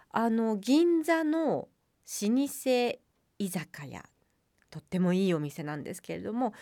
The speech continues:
そこで一杯飲んだ後に、久しぶりにカクテル飲もうっていうことになりまして、えーっ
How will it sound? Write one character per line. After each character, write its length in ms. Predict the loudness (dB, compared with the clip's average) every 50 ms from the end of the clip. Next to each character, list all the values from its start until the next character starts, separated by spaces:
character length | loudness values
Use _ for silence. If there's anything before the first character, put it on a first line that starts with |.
| -20 -20 -20 -16 -12
そ 120 | -10 -6
こ 140 | -4 -2 0
で 800 | 2 2 2 2 2 2 0 -2 -4 -6 -10 -12 -14 -16 -18 -10 -8
一 100 | -8 -4
杯 160 | -2 0 0
飲 180 | 2 2 2 2
ん 80 | 2
だ 120 | 2 0 0
後 240 | -2 -2 -4 -4 -2
に、 400 | -2 0 0 -2 -4 -6 -8 _ _ _ _ _ _ _ _ _ _ _ _ _ _ _ _ _ _ _ _ _
久 200 | _ -10 -8 -8
し 140 | -6 -4 -2
ぶ 80 | 0 0
り 80 | 2
に 80 | 0 0
カ 140 | -2 -4 -8
ク 100 | -2 2
テ 120 | 4 4
ル 100 | 4 4
飲 120 | 2 2 2
も 180 | 0 -2 -2
う 20 | -4
っ 20 |
て 160 | -6 -8 -10
い 40 | -10
う 20 |
こ 100 | -10 -10
と 140 | -10 -8 -8
に 80 | -8 -8
な 80 | -8
り 100 | -8 -8
ま 140 | -8 -8 -8
し 160 | -10 -10 -8
て、 320 | -4 -2 -2 -2 -4 -6 -10 _ _ _ _ _ _ _ _ _ _ _ _ _ _ -12 -10
え 400 | -8 -8 -8 -8 -8 -10 -10 -12
ー 40 |
っ 20 | -14